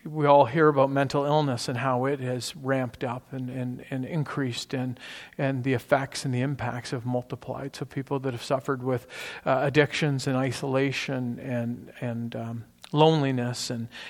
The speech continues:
and stress, uh, it's been hugely impacted by covid. Uh, and again, we could go on and on and on, but that's, that's not my intent. But I think it's, it's fair to say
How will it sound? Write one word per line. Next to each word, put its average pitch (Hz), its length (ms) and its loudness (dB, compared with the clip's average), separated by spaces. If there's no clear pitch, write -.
and 117 180 -4
stress, - 760 2
uh, 147 220 -4
it's 147 240 -4
been 127 460 -2
hugely 151 500 2
impacted 117 600 -4
by 127 140 -6
covid. 117 440 -4
Uh, 135 300 -4
and 156 100 6
again, 131 300 4
we 131 80 -2
could 143 140 -8
go 139 140 6
on 131 200 8
and 123 120 2
on 123 180 2
and 123 140 2
on, 123 220 2
but 131 140 -6
that's, - 220 -4
that's 156 220 2
not 160 140 8
my 139 160 2
intent. 127 500 0
But 131 80 -2
I - 20 0
think 156 220 -2
it's, 160 220 -4
it's - 240 -4
fair 196 300 8
to 147 80 2
say 156 500 8